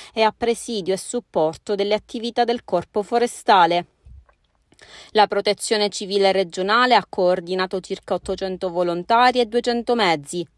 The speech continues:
Il Corpo dei Vigili del Fuoco, invece, è intervenuto in seicentocinquanta incendi urbani e di interfaccia con quasi duemilacinquecento uomini. Centinaia gli edifici distrutti o danneggiati, le infrastrutture e gli impianti di servizi generali, viari, elettrici, telefonici, fognari e di rifiuti.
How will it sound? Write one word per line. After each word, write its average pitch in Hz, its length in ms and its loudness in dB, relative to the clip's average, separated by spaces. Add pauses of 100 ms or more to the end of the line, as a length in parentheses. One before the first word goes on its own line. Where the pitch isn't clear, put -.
(580)
Il 196 180 -2
Corpo 208 380 2
dei 190 140 2
Vigili 185 420 -4
del 180 120 0
Fuoco, 240 480 4
invece, 196 480 4
è - 20 -2
intervenuto 180 680 -2
in 175 340 -2
seicentocinquanta 185 1000 -6
incendi 175 360 -8
urbani 208 540 0
e 202 80 -2
di 160 80 -12
interfaccia 185 800 -2
con 180 160 -6
quasi 190 320 -2
duemilacinquecento 208 1080 -2
uomini. 185 640 2 (560)
Centinaia 226 600 2
gli 208 100 0
edifici 196 480 -4
distrutti 240 760 -6
o 190 60 2
danneggiati, 196 840 0
le 208 80 4
infrastrutture 214 920 -2
e 170 60 2
gli 175 100 -8
impianti 196 480 -2
di 185 100 -10
servizi 190 600 -8
generali, 190 720 2
viari, 175 420 4
elettrici, 180 680 0
telefonici, 185 760 -4
fognari 185 640 -2
e 165 60 -8
di 170 120 -4
rifiuti. 175 640 -6